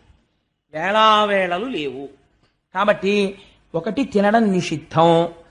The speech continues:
అది ఉగ్రవేళ, మనస్సునందు క్రౌర్యముతో కూడిన ఆలోచనలు వస్తాయి, ఆరో వంతు మనస్సై. రెండవదేది నిద్రించరాదు,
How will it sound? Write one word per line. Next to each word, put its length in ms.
అది 120
ఉగ్రవేళ, 840
మనస్సునందు 1200
క్రౌర్యముతో 920
కూడిన 300
ఆలోచనలు 520
వస్తాయి, 300
ఆరో 280
వంతు 200
మనస్సై. 480
రెండవదేది 1040
నిద్రించరాదు, 1300